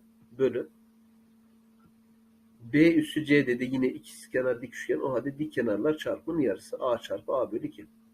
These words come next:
Dikkat edilirse buradan bakın ikiler gitti. A parantezine alırsak kök iki artı bir çarpı yine A parantezine aldık bakın.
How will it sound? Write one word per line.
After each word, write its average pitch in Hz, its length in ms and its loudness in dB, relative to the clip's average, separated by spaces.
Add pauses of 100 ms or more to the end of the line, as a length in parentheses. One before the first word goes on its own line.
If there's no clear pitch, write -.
Dikkat 160 240 2
edilirse 151 360 0
buradan 143 220 0
bakın 131 220 -2
ikiler 139 280 -2
gitti. 123 380 -6 (920)
A 151 240 6
parantezine 143 520 4
alırsak - 480 -4 (1400)
kök - 240 -6
iki - 220 2
artı 120 340 0
bir - 360 -10 (420)
çarpı 143 500 -2 (300)
yine 135 140 0
A 139 240 4
parantezine 117 420 0
aldık - 240 -4
bakın. 160 280 -6